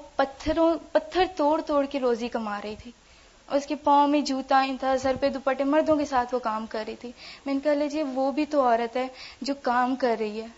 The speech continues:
اور وہ اپنے، اور پھر وہ کما رہی ہے اور پھر خود کما کے کھا رہی ہے۔" پھر میں نے اللہ تعالیٰ کا شکر کیا، "اللہ جی، مجھے تو بہت سے لوگ دینے والے ہیں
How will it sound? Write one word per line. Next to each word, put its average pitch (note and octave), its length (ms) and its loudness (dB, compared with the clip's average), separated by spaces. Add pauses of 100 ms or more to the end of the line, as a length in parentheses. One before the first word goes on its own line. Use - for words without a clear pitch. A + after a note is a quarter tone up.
(280)
اور C4+ 120 4
وہ C#4+ 160 2
اپنے، C#4+ 260 0 (300)
اور C#4 120 -4
پھر D4+ 160 -2
وہ D4+ 80 -2 (100)
کما B3 460 4
رہی B3 280 2
ہے B3 160 -2
اور B3+ 180 0
پھر D4 220 -2 (560)
خود - 340 0
کما A#3+ 320 2
کے A#3 80 -4
کھا G#3+ 280 -6
رہی G#3 160 -12
ہے۔" A#3 60 -14 (340)
پھر D4+ 80 0
میں D4 100 4
نے D4+ 80 4
اللہ D4 120 4
تعالیٰ D4+ 280 2
کا D#4+ 60 -2
شکر D4 320 -4
کیا، D#4 80 2
"اللہ D4+ 120 2
جی، D4+ 160 -4
مجھے D4+ 200 0
تو D4+ 180 -6
بہت C4 300 0
سے D4+ 100 0
لوگ B3 180 2
دینے G#3+ 320 -6
والے G#3 260 -8
ہیں A3+ 80 -12